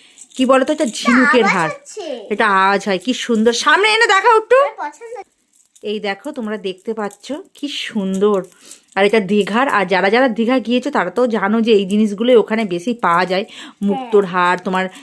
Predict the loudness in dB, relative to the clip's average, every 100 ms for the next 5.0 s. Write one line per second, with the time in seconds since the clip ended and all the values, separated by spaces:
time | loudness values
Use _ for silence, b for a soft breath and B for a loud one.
0 | B -2 4 4 4 4 2 2 2 2
1 | 2 2 2 2 0 2 0 2 2 2
2 | 2 -2 -2 -2 -4 -4 -6 -10 b b
3 | b _ -8 -6 -6 -8 -10 -20 _ -20
4 | -18 -16 -16 -16 -16 -18 -20 -18 -18